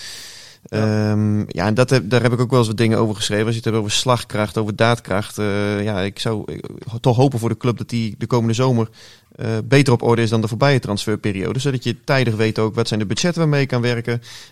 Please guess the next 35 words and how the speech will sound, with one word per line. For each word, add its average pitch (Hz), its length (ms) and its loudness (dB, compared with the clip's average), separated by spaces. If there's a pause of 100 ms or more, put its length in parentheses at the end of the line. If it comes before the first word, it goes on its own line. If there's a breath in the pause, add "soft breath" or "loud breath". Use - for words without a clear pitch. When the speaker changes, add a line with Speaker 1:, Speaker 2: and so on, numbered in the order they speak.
(100)
Speaker 2:
Eh, 104 580 -2
op 101 140 -8
welke 117 200 2
spelers 113 320 -2
gaan 117 160 -2
we 110 80 -4
inzetten. 143 580 2 (240 loud breath)
En - 120 -6
dat 113 120 -2
je 127 60 0
niet 143 300 0
helemaal 113 380 2
aan 113 80 2
het - 80 -8
einde 143 300 4
nog 110 340 0
moet 113 200 -2
gaan 110 140 0
handelen. 120 520 4 (200)
Eh, 110 320 2
want 110 300 -2
ja, 110 160 2
dan 113 140 2
zie 127 140 0
je, 127 80 0
dan 127 100 0
loop 131 140 2
je 147 60 2
eigenlijk 135 280 0
continu 139 200 2
achter 117 180 0
de 131 60 -4
feiten 160 300 0
aan. 101 180 0 (600 soft breath)
Speaker 1:
Ja, 170 300 -8